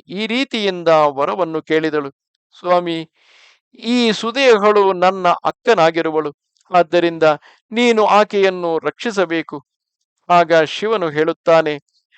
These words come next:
"ಆಕೆಯಾದರೂ ಭಾರಿ ದೊಡ್ಡ ಅಪಕಾರವನ್ನು ಮಾಡಿರುವಳು, ನೀನು ಅವಳ ಮೇಲೆ ಉಪಕಾರವೇಕೆ ಮಾಡುತ್ತಿರುವೆ?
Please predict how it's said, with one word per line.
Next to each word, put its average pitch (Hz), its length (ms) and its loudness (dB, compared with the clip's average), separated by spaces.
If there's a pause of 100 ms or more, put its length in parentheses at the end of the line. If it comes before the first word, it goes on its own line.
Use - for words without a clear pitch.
(320)
"ಆಕೆಯಾದರೂ 220 800 6
ಭಾರಿ 226 680 2
ದೊಡ್ಡ 208 260 2
ಅಪಕಾರವನ್ನು 233 1040 2
ಮಾಡಿರುವಳು, 185 600 2 (380)
ನೀನು 233 420 0
ಅವಳ 208 400 2
ಮೇಲೆ 196 460 2
ಉಪಕಾರವೇಕೆ 180 1080 0
ಮಾಡುತ್ತಿರುವೆ? 156 720 -2